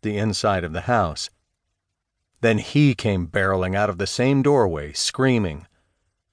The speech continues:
Brittany was on the ground by then, crying, smashing her fists into the grass. Her boyfriend noticed a neighbor across the street talking on his cell phone,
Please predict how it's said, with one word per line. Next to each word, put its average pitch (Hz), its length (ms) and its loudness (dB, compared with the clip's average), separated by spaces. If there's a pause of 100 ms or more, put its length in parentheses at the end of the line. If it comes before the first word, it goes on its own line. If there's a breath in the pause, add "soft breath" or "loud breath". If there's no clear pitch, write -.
(420)
Brittany 127 460 2
was 110 160 0
on 127 140 4
the 147 80 0
ground 139 360 4
by 82 200 -2
then, 73 280 -10 (360)
crying, 107 600 0 (180)
smashing 139 480 0
her 120 120 0
fists - 480 -2
into 127 220 0
the 120 100 0
grass. 110 540 0 (840)
Her 120 120 0
boyfriend 123 500 2
noticed 120 460 0
a 123 40 0
neighbor 117 420 2
across 127 340 2
the 156 140 -4
street 139 340 -2
talking 117 400 0
on 113 100 0
his 127 160 0
cell 117 260 0
phone, 82 320 -4